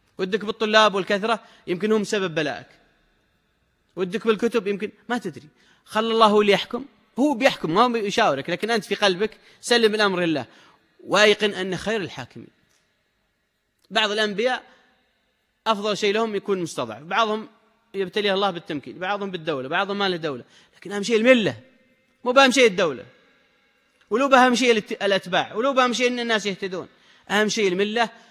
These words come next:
يكون لواءها مرفوع ورايتها منصوبة والحق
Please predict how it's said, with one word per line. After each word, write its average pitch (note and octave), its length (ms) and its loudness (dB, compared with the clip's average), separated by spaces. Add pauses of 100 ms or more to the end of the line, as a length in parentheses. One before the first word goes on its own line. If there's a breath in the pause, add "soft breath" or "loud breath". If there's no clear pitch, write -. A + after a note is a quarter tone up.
(140 soft breath)
يكون G3 300 -2
لواءها F#3 440 2
مرفوع D#3+ 480 2 (800)
ورايتها F3+ 440 2
منصوبة D#3+ 540 0 (640)
والحق - 420 -2